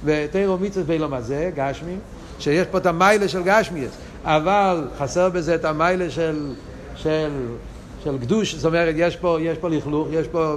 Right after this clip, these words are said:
פסילס, ילקס החיציינים, והשם כן, בתחיית המתים זה יהיה גשמיאס,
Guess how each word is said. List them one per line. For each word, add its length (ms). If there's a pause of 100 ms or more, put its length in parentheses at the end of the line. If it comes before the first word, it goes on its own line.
פסילס, 400 (320)
ילקס 260
החיציינים, 540 (480)
והשם 360
כן, 180
בתחיית 500
המתים 640
זה 120
יהיה 180
גשמיאס, 840